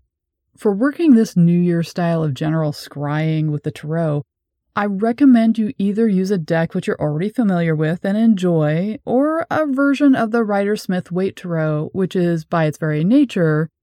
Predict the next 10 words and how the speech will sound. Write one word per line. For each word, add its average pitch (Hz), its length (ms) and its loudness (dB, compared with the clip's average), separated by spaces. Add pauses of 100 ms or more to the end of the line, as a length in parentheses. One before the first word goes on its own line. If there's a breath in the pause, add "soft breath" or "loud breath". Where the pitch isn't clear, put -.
(100)
as 180 180 -2
generic 175 500 0
and 151 160 0
fully 165 220 -2
balanced 170 600 -2
as 165 120 -2
a 160 60 -2
tarot 151 240 -6
deck 135 300 -6
gets. - 520 -8